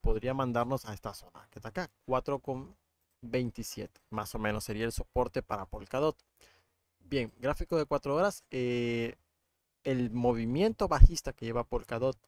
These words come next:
acá, em, básicamente ya va bastante desarrollado. Gráfico diario,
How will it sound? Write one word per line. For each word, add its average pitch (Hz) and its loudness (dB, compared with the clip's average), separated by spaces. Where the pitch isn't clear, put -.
acá, 127 -8
em, 107 0
básicamente 117 -6
ya 113 -4
va 117 0
bastante 135 -4
desarrollado. 127 -4
Gráfico 131 -6
diario, 127 -4